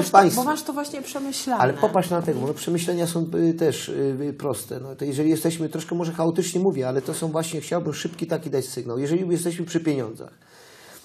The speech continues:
Speaker 2: ka-, w, o, na dzień dzisiejszy kancelaria prezydenta kosztuje s-, blisko sto osiemdziesiąt milionów złotych utrzymanie tej watachy, bo to jest siedmiuset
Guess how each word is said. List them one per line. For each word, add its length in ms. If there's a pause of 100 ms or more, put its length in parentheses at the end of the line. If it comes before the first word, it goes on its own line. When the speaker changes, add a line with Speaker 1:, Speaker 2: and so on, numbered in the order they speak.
(220)
Speaker 2:
ka-, 240 (200)
w, 60 (140)
o, 60
na 160
dzień 240
dzisiejszy 720 (440)
kancelaria 600
prezydenta 800 (680)
kosztuje 360
s-, 200 (100)
blisko 320
sto 400
osiemdziesiąt 680
milionów 420
złotych 400 (140)
utrzymanie 760 (160)
tej 320 (280)
watachy, 720 (520)
bo 80
to 60
jest 120
siedmiuset 640